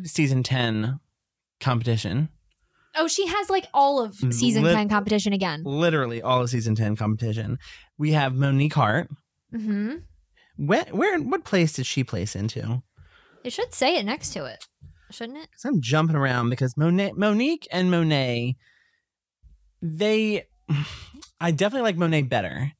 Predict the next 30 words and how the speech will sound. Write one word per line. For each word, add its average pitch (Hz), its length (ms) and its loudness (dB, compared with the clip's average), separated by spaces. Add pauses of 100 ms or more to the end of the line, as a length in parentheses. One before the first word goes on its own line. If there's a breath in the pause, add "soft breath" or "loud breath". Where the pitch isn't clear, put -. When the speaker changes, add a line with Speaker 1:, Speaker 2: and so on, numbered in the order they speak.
(120)
Speaker 2:
Mm-hmm. 247 340 -6
Speaker 1:
Monique, 170 520 2
I 151 100 2
felt 160 260 2
like, 135 180 -2
was 127 200 -2
too 247 260 -2
sassy 143 480 0
all 113 200 2
the 185 80 0
time 123 420 2
Speaker 2:
Mm-hmm. 240 280 -2 (600 soft breath)
Speaker 1:
and 135 600 0
wasn't 226 380 0 (260)
a 165 40 -12
very 180 220 2
nice 156 360 4
person 202 540 0
until, 139 840 0
s-, - 320 -8
like, 143 220 -2 (280)
there 185 140 2
were 175 100 2
ca-, 185 220 -4
occasional 175 500 0
episodes 123 400 0
where 120 160 0
she 120 140 -2
was 107 140 -2
nice. 101 500 -4